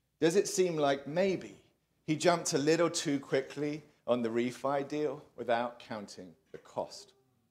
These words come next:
without fully weighing up that there was a much better deal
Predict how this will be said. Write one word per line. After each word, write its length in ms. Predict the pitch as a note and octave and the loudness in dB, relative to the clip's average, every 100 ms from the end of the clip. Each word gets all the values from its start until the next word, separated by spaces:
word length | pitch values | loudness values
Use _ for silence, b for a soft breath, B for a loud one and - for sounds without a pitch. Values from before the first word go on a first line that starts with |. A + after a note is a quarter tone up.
| _ B B _ | _ B B _
without 340 | C3 D#3+ D#3+ | 4 4 4
fully 220 | F#3+ G#3 G3 | 4 4 6
weighing 360 | F#3 E3+ D#3+ | 6 6 4
up 260 | C#3+ C#3 - | 2 2 -2
that 120 | C#3 | 0
there 160 | D3 C3+ | 0 0
was 380 | C#3 F3 F3 - | 4 4 2 -2
a 120 | C3 | -2
much 400 | A#2+ C3+ D3 - _ _ | 0 -2 -2 -8 _ _
better 260 | C3+ D3 C#3 | 4 6 4
deal 500 | - C#3+ D#3+ F#2 E2+ | 2 2 4 2 -2